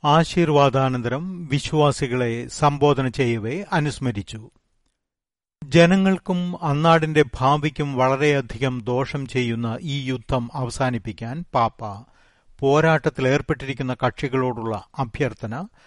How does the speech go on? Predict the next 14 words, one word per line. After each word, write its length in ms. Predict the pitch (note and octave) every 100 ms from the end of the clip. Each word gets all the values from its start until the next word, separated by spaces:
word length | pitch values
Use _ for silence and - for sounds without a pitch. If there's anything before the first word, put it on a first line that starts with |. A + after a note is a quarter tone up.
| _ -
നവീകരിക്കുകയും 1000 | C3+ C#3 C3+ D#3 D3 B2+ B2+ B2 B2 A#2
ചെയ്തു. 480 | - A2+ G2 G2+ - _ _ _ _ _ _ _ -
പ്രിയപ്പെട്ട 440 | D3+ D#3 D3 C#3+
നാടായ 500 | C#3+ C#3 C3+ C3+ C3+
സുഡാന്റെ 640 | C3 - B2 C#3+ C3+ B2 B2
ഭാവി 680 | G2+ B2 C3 B2+ G#2+ G#2 - _ _ _ -
കെട്ടിപ്പടുക്കാൻ 680 | C3+ E3 D#3 C#3+ - C3 B2+
ഉതകുന്ന 580 | A#2 A#2 A2+ A2 E3+ A#3+ _ _
സമാധാന 800 | - - C#3+ D3+ D#3+ - D#3 D3+
വഴികൾ 360 | C3+ C3 A#2 A#2+
ഉടൻ 400 | C#3+ C3 D3+ C#3+
കണ്ടെത്താൻ 680 | C3+ B2 B2 - A2+ A2 A2+ C3
കഴിയുന്നതിനായി 880 | C3 C#3+ C#3 B2 A2+ G#2+ G#2 A2+ - _ _ _ -
പ്രാർത്ഥിക്കാൻ 760 | C3 C#3 - C3+ B2 A#2 A2